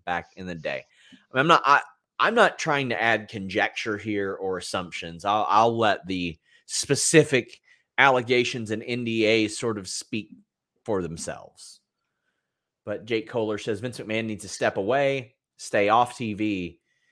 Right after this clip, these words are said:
It'd be promotional malpractice for him to show up tonight or at all in the future. Also, punch Joel Pearl in the nutsack and take the Fightful Championship back to the States." So, on a lighter note, Jimmy, Joel Pearl, who has never defended the Fightful Championship, has been taunting me.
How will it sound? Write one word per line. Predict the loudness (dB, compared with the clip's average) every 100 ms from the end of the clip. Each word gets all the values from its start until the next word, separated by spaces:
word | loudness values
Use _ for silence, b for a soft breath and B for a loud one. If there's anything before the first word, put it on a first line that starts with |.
| _
It'd | -8
be | -8
promotional | -6 -2 -2 -2 0
malpractice | 0 4 2 2 -6
for | -6
him | -6
to |
show | -2 2
up | 2 0
tonight | -4 -2 -2 0
or | 0
at |
all | 2 2
in | 0
the |
future. | -6 -8 -8 -6 -6 -8 _ _ _ _
Also, | 2 2 4 2 2
punch | 0 -4 0
Joel | 4 4
Pearl | 2 0 0 0
in | -2
the |
nutsack | -2 -2 -4 -2 0 -2
and | -4
take | -6
the | -4
Fightful | -2 -2 -4
Championship | -6 -6 -6 -6 -6 0
back | 2 2 -2 _ _ _ _
to | -14
the | -14
States." | -8 -6 -6 -8 -14
So, | -14 -2 2 2 0 _ _ _ B B -2
on | 0
a | 2
lighter | 2 2 0 -2
note, | -4 -6 -8
Jimmy, | -12 -10 -10 -12 -10
Joel | -4 -4
Pearl, | -2 0 2 2
who | 0
has | -4
never | -4 -4
defended | -6 -4 -4 -6
the |
Fightful | -2 -2 -2 -8
Championship, | -6 -6 -6 -4 -4
has | -2 -4 -2
been | -4 -4
taunting | -6 2 2 2 -2 -4
me. | -8 -10